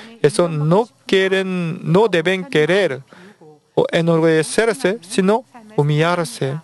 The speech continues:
y rellenar la verdad. Tercero, para tener la sabiduría y el poder de Dios Padre en Cristo,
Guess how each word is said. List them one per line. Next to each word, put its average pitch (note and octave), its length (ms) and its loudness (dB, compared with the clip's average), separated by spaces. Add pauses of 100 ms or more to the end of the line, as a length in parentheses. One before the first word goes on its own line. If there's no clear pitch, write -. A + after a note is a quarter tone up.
(160)
y D3+ 140 2
rellenar D#3+ 520 2
la D#3+ 220 -2
verdad. C#3 380 -2 (520)
Tercero, F3+ 540 0 (300)
para F#3 180 2
tener E3+ 360 0
la E3+ 240 2
sabiduría E3 380 2
y D#3+ 120 -2
el D3 60 -2
poder D#3+ 260 2
de E3+ 60 2
Dios D#3 120 0
Padre E3 260 2
en D3+ 80 -6
Cristo, F#3+ 520 0